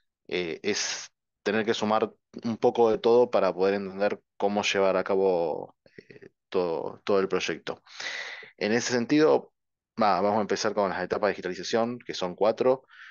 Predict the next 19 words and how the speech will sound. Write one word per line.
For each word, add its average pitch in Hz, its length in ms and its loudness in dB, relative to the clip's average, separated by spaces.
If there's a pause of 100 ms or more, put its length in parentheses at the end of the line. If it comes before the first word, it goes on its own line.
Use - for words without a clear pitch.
(160)
Eh, 82 600 -6
la, 85 260 -4
está 92 220 -2
la, 80 400 -2 (540)
bueno, 170 180 -6 (180)
la - 160 -4
primera, 214 440 0 (520)
que 101 60 -2
es 92 40 -2
la 95 60 2
de 90 80 0
planificación, 95 800 -4 (880)
antes 104 280 0
de 107 240 4
nuestras 95 300 -4
instituciones, 117 880 -2 (460)
o 107 180 2
incluso, 101 340 0
bueno, 90 320 -2